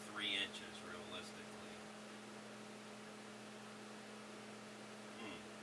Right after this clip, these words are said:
Good question, good question. The only other thing I could do is keep it this height and just put, throw a towel up there, some sort of padded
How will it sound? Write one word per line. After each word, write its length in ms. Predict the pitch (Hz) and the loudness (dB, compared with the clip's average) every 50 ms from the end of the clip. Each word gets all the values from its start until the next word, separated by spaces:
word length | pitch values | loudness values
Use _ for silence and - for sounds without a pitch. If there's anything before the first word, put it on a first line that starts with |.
| - - - - - - - - - 214 214 - - 214 - - - - - - - - - - - - - - - | -4 -4 -4 -4 -4 -4 -4 -4 -2 -2 -2 -2 -2 -2 -2 0 0 0 0 -2 -2 -4 -4 -4 -4 -4 -2 0 0
Good 140 | 226 220 214 - - | 0 2 2 4 10
question, 420 | - - - - - - - - - - - | 12 12 12 12 8 2 0 -2 -2 -2 0
good 160 | 101 101 - - - | 0 0 0 0 0
question. 300 | 107 107 104 104 - 107 107 107 104 | 4 6 6 6 6 2 0 0 4
The 40 | 110 | 6
only 200 | 120 127 127 123 | 6 8 10 10
other 180 | 127 131 127 120 | 10 12 10 10
thing 160 | 113 117 110 | 6 6 6
I 80 | 107 | 6
could 240 | 107 - - 110 107 | 6 6 2 2 4
do 100 | 107 107 | 4 2
is 80 | 101 104 107 | 2 2 0
keep 140 | 107 - - | 0 0 0
it 100 | - - - | 0 2 4
this 180 | - - - - | 4 6 10 12
height 340 | - - - - - - - - - - - - - - - - - - - - - - - - - - - - | 12 12 12 12 12 4 0 0 -2 -2 -2 -2 -2 -2 -2 -2 -2 -2 -2 -2 -4 -4 -4 -2 -2 -2 0 2
and 120 | - - | 4 4
just 180 | - - - - | 4 4 4 4
put, 120 | 117 - - | 2 2 4
throw 140 | 110 110 104 | 4 2 2
a 80 | 107 - - | 2 6 10
towel 240 | 120 113 104 - - - | 12 12 12 12 8 2
up 160 | 107 - - - - 107 107 | 0 0 0 -2 -2 -2 0
there, 160 | 107 - - - - - | 2 2 2 2 0 -2
some 80 | - - - | -2 -2 -2
sort 160 | - 104 104 | -2 -2 -2
of 80 | 107 107 107 107 | -2 0 2 2
padded 320 | 101 98 - 120 117 107 | 4 4 4 2 2 0